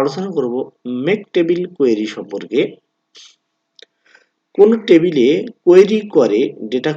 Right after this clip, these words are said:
খুঁজে বের করার পর, সেই খুঁজে বের করা ডেটা দিয়ে যদি নতুন কোনো টেবিল গঠন করা হয়, তবে তাকেই বলা হয় মেক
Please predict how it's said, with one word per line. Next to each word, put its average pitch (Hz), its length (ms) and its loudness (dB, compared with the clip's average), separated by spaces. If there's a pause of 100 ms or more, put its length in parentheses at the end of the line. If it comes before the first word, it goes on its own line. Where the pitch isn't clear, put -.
খুঁজে 170 300 -6
বের 113 140 -2 (100)
করার 101 240 -6 (200)
পর, 104 220 -2 (1160)
সেই 202 380 2 (160)
খুঁজে 185 340 -2
বের 135 120 2 (100)
করা 117 220 -2 (260)
ডেটা 117 220 -4 (100)
দিয়ে 107 160 -2 (140)
যদি 98 240 -10 (440)
নতুন 135 260 -6 (140)
কোনো 127 160 -2 (160)
টেবিল 104 280 -6 (120)
গঠন 95 220 -12 (100)
করা 101 200 -12 (100)
হয়, 98 280 -4 (760)
তবে 101 300 -2 (200)
তাকেই 107 420 -8
বলা 104 220 -6
হয় 160 180 -6 (580)
মেক 104 300 -6